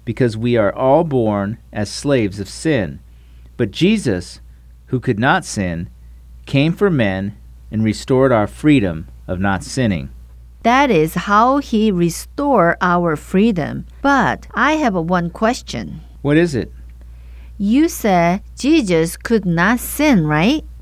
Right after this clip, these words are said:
Speaker 1: Yes, I did.
Speaker 2: Then, since Jesus would never fall into temptation, no matter what,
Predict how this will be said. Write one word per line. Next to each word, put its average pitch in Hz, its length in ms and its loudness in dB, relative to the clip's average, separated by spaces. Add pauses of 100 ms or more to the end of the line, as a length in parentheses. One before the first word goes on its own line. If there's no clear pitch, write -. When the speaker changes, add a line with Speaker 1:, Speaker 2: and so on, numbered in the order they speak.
Speaker 1:
Yes, 110 240 -2
I 117 100 4
did. 147 340 2 (220)
Speaker 2:
Then, 220 540 0 (340)
since - 540 -4
Jesus 247 580 2
would 196 300 2
never 202 500 2
fall 185 640 0 (120)
into 247 400 0
temptation, 185 1080 0 (120)
no 226 280 6
matter 226 280 2
what, 175 680 0